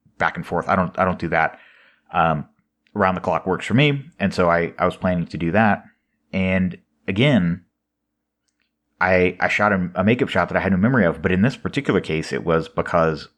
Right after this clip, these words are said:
I was so thrown off my game because when I transitioned, when, when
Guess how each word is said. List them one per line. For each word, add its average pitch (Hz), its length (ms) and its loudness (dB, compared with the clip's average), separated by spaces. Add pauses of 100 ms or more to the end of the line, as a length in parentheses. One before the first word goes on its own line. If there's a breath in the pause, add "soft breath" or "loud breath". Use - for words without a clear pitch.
(160)
I 87 140 0
was 82 300 0
so 98 680 0 (380 soft breath)
thrown 95 260 2
off 87 200 0
my 85 80 -2
game 80 240 -4
because 82 240 -4
when 82 120 -2
I 82 100 0
transitioned, 92 720 -2
when, 92 240 0
when 90 340 2